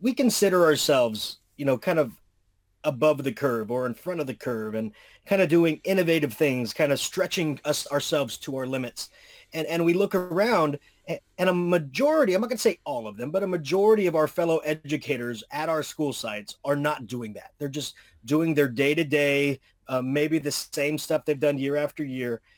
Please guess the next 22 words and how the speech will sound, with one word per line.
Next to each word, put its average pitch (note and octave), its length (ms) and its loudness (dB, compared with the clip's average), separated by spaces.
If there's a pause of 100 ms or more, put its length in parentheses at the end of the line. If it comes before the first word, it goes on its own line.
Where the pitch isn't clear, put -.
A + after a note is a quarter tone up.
(240)
And D#3+ 220 -6 (600)
I A#3+ 360 0
always G#3+ 420 4
got F3 280 -4
the D#3+ 80 -2
feeling A2+ 800 -6 (720)
that C#3 240 0
those F3 280 2
teachers D3+ 440 0
looked D#3 400 -2
at A#2 180 -2
me A2+ 300 -4
as B2+ 200 -4
if C#3 140 -2
I C#3+ 140 0
was B2+ 180 -2
weird A2+ 580 -4 (540)
because C#3 300 0
I C#3 60 2
was B2+ 220 -2
doing A#2+ 380 -2
that. - 160 -14